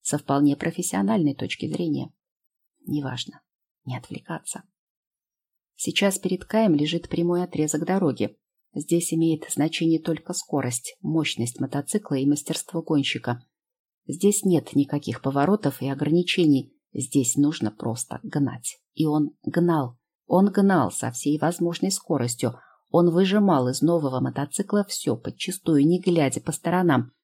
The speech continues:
устремляясь вперед всем своим существом. Дилан не отставал. Кай постоянно видел краем глаза эту проклятую тень, постоянно чувствовал близость неприятеля.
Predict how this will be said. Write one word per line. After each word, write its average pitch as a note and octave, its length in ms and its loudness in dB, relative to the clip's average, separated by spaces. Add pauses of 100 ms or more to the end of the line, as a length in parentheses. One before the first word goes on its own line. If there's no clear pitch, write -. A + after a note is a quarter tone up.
устремляясь E3 800 -2
вперед E3+ 460 -2
всем F3 340 0
своим F3 340 -2
существом. C#3+ 800 -6 (400)
Дилан C3 540 -2
не C#3 140 -2
отставал. - 640 -6 (600)
Кай - 160 -4
постоянно A3 580 0
видел D#3+ 280 -4
краем F3+ 340 -2
глаза E3 340 0
эту D#3 140 -6
проклятую F#3+ 580 -6
тень, D3 340 -8 (240)
постоянно C#3+ 640 -4
чувствовал A#2+ 500 -6
близость C3+ 500 -4
неприятеля. B2 720 -6